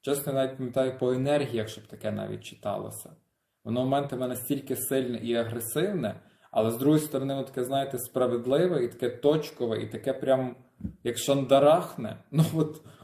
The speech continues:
от так хочеться сказати. Робота, робота.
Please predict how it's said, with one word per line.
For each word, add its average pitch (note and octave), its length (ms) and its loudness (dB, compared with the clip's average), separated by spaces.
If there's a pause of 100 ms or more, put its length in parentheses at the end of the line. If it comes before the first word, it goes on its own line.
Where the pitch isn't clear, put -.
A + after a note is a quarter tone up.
от C#3 200 0
так B2+ 180 8
хочеться A2+ 420 -6
сказати. G#2+ 580 -8 (1800)
Робота, A2 580 -4
робота. D#3 640 -2